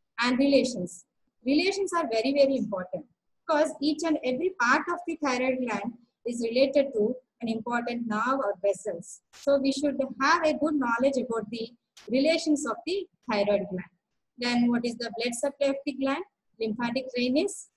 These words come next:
nerve supply, clinical aspects. So coming to the, what is thyroid gland?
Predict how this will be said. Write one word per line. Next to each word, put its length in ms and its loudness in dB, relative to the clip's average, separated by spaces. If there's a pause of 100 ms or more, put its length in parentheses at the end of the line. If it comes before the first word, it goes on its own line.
nerve 220 -4
supply, 480 -4 (420)
clinical 440 0
aspects. 640 -10 (1600)
So 580 0 (1300)
coming 320 2
to 60 4 (100)
the, 200 -2 (260)
what 280 0
is 180 8 (300)
thyroid 460 2
gland? 240 -10